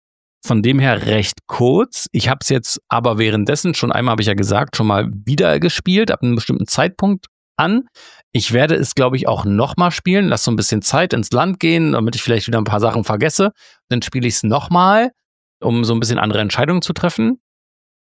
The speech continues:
Aber wenn man's jetzt so erstmal durchgespielt hat, hat man's durchgespielt, zehn, zwölf Stunden, wie gesagt.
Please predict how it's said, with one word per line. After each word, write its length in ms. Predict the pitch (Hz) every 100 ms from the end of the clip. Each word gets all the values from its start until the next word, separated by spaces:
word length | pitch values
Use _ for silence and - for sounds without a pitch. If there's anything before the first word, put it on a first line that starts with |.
| _
Aber 320 | 101 120 156 127
wenn 100 | 123
man's 140 | 127
jetzt 100 | 113
so 40 | 120
erstmal 260 | 90 95
durchgespielt 440 | 143 175 - 151 123
hat, 60 |
hat 60 | 95
man's 100 | 87
durchgespielt, 480 | 165 165 - - 131
zehn, 140 | 117 107
zwölf 180 | - -
Stunden, 240 | 156 147
wie 80 | 127
gesagt. 400 | 127 117 123